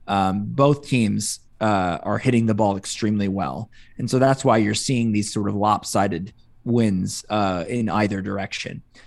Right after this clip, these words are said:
And the thing that happened in the ninth inning last night that had everybody talking was there was this missed strike three call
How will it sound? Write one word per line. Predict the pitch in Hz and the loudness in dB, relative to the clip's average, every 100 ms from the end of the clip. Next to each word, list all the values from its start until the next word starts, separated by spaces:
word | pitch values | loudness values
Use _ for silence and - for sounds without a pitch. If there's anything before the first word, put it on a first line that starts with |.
| - - - | -20 -18 -4
And | 127 123 120 117 - | 0 2 2 -2 -2
the | 139 | 0
thing | 160 170 | 4 4
that | 123 | 2
happened | 139 139 120 110 | 0 0 0 0
in | 107 | 0
the | 110 | 0
ninth | 110 117 110 | 2 0 0
inning | 127 123 | 0 0
last | 104 104 - | -2 -4 -4
night | 107 104 | -4 -2
that | 110 | -4
had | 107 107 | -4 0
everybody | 104 113 107 101 104 | 0 0 0 -4 0
talking | 147 151 123 101 | 2 2 0 -2
was | 98 95 101 113 | -2 -2 -2 -2
there | 104 | -2
was | 110 107 | 0 0
this | 113 107 | -2 0
missed | 110 113 - | -2 -2 -2
strike | - 104 104 - | -2 0 0 -2
three | - 143 | -2 -2
call | 151 104 90 120 | 0 -2 -2 -2